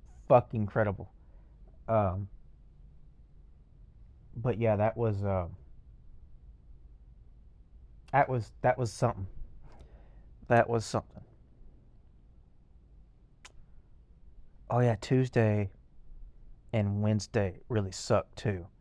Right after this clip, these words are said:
'cause I was low on my shot, 'cause I was gonna get it Monday, but, you know, the sky started falling, so I couldn't get it Monday, and then there were no appointments open Tuesday or whatever, yada, yada, yada. So then I had to wait till after work Wednesday, so I was, like, shot.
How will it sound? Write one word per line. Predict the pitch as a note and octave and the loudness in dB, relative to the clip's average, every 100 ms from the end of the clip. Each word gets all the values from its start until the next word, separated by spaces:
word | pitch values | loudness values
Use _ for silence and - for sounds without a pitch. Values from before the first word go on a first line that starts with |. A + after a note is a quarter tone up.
| - - - - | -20 -20 -20 -14
'cause | - A2 | -8 2
I | G2+ | 4
was | G2+ A2+ | 4 4
low | A2 | 6
on | G#2 | 6
my | F#2 | 2
shot, | F#2 - A#2+ G#2+ - | 0 4 6 6 2
'cause | G2 | -4
I | |
was | G2 | 0
gonna | G#2+ | -2
get | G#2+ | 0
it | G2+ | 0
Monday, | G#2+ A#2+ C3+ G#2+ G2+ G2 - - - - | 4 4 6 6 6 2 -6 -20 -20 0
but, | A2 G2+ - - - | 2 2 -4 -20 -2
you | B2 | 2
know, | G#2 G2 | 4 4
the | F#2+ | 0
sky | - B2 A2+ | 4 8 10
started | A#2+ A#2 G#2+ | 8 4 2
falling, | - G#2 G2 G2 - - - - - - - - - - | 2 2 4 0 -4 -20 -20 -20 -20 -20 -20 -20 -20 -4
so | A2 | -2
I | |
couldn't | G2 B2 A2+ | 2 2 4
get | G#2 | 0
it | |
Monday, | G#2 G#2 G#2 G2+ G2+ G#2 | 2 4 4 4 2 0
and | G#2 G2+ | -2 -2
then | |
there | G2+ | 0
were | G2+ | 2
no | G#2 | 2
appointments | G2+ - F#2+ G2 | 0 -4 -4 -2
open | G2+ G2 | -2 -2
Tuesday | G2 A2 G#2 G#2 G2+ G2 | -4 -4 0 0 2 0
or | |
whatever, | F#2+ F#2+ F#2+ | 0 -2 -2
yada, | F#2+ F2+ | -2 -2
yada, | F2+ F2+ | -4 -4
yada. | F#2+ F2+ F2+ | -4 -4 -6
So | - | -6
then | G2 F#2+ | -4 -4
I | |
had | G#2 G2+ | -2 -2
to | G2+ | -2
wait | G2+ - | -2 -4
till | G2+ F#2+ | -4 -2
after | G2+ G2 G#2 | -2 -2 -2
work | G2+ F#2+ | -4 -2
Wednesday, | G2+ F#2+ G2 F#2 | -2 -2 -6 -8
so | - | 0
I | A2+ | 2
was, | G#2 | 2
like, | - - | -4 -8
shot. | - A#2 F#2+ F#2 | 2 6 6 6